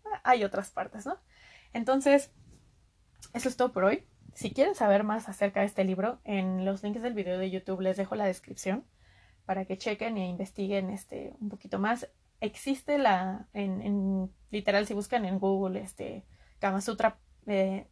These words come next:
by, este, mm, de, ay, déjenme acuerdo de su nombre, de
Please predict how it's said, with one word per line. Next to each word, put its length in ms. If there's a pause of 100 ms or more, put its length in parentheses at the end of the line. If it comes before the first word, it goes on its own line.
by, 380
este, 600
mm, 300 (320)
de, 240 (400)
ay, 180
déjenme 280
acuerdo 260
de 60
su 100
nombre, 200 (580)
de 400